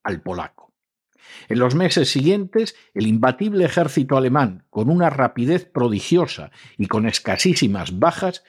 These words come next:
derrotó a las fuerzas armadas de Noruega, Bélgica, Holanda, Luxemburgo y Francia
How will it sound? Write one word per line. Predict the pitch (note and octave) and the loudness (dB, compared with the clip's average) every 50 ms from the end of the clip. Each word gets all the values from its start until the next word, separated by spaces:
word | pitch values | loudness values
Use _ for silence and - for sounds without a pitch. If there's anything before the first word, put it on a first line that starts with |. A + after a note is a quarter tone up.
| _ _ - - - - | _ _ -20 -20 -14 -8
derrotó | - - B2+ A#2+ B2+ D3+ C#3 G#3 A3 | -4 0 0 0 0 0 0 0 0
a | |
las | G#3 F3+ D#3+ - | 0 0 0 0
fuerzas | - F3+ F3 E3+ - E3 C3 - | 0 0 0 0 0 0 0 0
armadas | C3+ A2 A#2 C#3 D#3 E3+ F3 F3 F3+ E3+ - _ | 0 0 2 2 2 2 2 0 0 -2 -6 _
de | F3 D#3+ | -10 -8
Noruega, | E2 F2+ F2 G#2 C3+ D#3 E3 D#3+ D#3+ E3 E3+ F3 - - _ | -8 -6 -2 0 2 2 2 0 -2 -6 -8 -8 -10 -14 _
Bélgica, | - F2 E2+ A#2+ C3+ D#3 C#3 - - D#3 D3 D3 - - D3+ C#3+ - - | -14 -6 -2 0 0 0 -2 -4 -6 -8 -8 -6 -4 -2 -2 -2 -2 -6
Holanda, | - E2+ F2 G2 A#2 C#3+ D#3 D3+ D3+ C#3+ D3+ C#3 | -10 -8 -4 0 0 0 0 -2 -4 -4 -2 -2
Luxemburgo | C#3 A#2+ F#2+ F2 - - F2+ F#2+ A#2 C3 D#3+ D3+ A#2+ F2+ G2 | -2 -4 -4 -6 -6 -4 -2 0 2 2 2 2 0 -2 -8
y | F#2 E2 | -10 -10
Francia | - - - F#3 G3+ G3 E3+ - - F3 F3+ F#3 - | -6 -2 0 0 0 0 -2 -6 -6 -8 -8 -8 -10